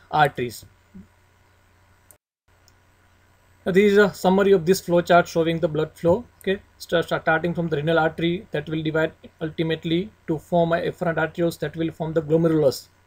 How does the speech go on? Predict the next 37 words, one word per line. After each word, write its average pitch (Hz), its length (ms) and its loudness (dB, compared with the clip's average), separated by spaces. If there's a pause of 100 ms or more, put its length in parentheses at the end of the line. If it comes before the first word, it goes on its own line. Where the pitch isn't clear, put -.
(220)
Okay, 202 240 -6
that 160 120 -4
is 160 120 -2
the 175 100 2
primary 160 400 -4
portion 170 280 -4
of 147 40 -14
the 165 60 0
nephron 147 420 -4 (580)
that 143 240 -4
will 185 240 2 (1300)
continuous 165 400 -2
efferent 165 320 -2
arteriole 175 340 4
that 151 200 -6
will 160 160 -4
either 165 240 0
divide 160 220 0
into 165 180 -2
the 160 120 -4
peritubular 160 400 -2
capillary 170 500 0 (200)
or 196 360 6 (340)
into 180 100 -4
the 170 100 0
vasa 156 300 4
recta. 180 480 4 (220)
So 160 160 -6
this 180 480 -2 (280)
part, 175 280 4
it 165 80 -10
is 170 120 -2
present 160 380 -2
within 156 240 -2
the 170 80 2
nephron. 135 440 -4 (160)
Okay, 208 180 -6